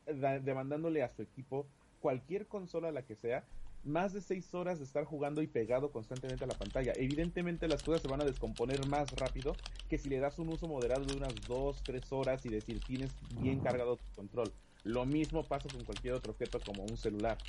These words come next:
que llegan a decir que mi teléfono se descargó cuando lo, lo cargué hace tres horas, pero lo tienes cargado compla-, constantemente y lo, lo usas cuando lo estás cargando. Esas quejas entiendo que sean válidas porque sí es, es, es un problema real, pero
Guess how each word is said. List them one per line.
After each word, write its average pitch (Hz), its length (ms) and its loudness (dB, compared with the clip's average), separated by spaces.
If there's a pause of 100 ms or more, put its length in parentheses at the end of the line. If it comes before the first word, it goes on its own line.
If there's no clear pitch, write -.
(200)
que 117 100 0
llegan 127 240 2
a 117 80 2
decir 113 300 0
que 127 120 0
mi 113 120 -4
teléfono 123 400 0
se 113 80 -2
descargó 110 400 0
cuando 113 300 -2
lo, 98 200 -8
lo 107 140 -4
cargué 110 240 0
hace 117 140 -4
tres 110 200 -10
horas, 120 180 0 (480)
pero 120 180 2
lo 117 160 0
tienes 127 260 -4
cargado 117 440 2
compla-, 110 380 -6
constantemente 127 800 -2
y 131 80 2
lo, 107 100 -2 (160)
lo 117 140 2
usas 143 400 0
cuando 110 240 -8
lo 101 60 -6
estás 113 220 -8
cargando. 101 400 -4 (880)
Esas 240 300 -2
quejas 220 280 -2 (100)
entiendo 151 560 -4
que 131 120 -6
sean 127 280 -2
válidas 123 460 0
porque 110 280 -6
sí 175 380 -2
es, 147 220 -2
es, 127 240 -2
es 131 140 -2
un 147 120 0
problema 120 380 4
real, 107 320 -2 (520)
pero 165 580 6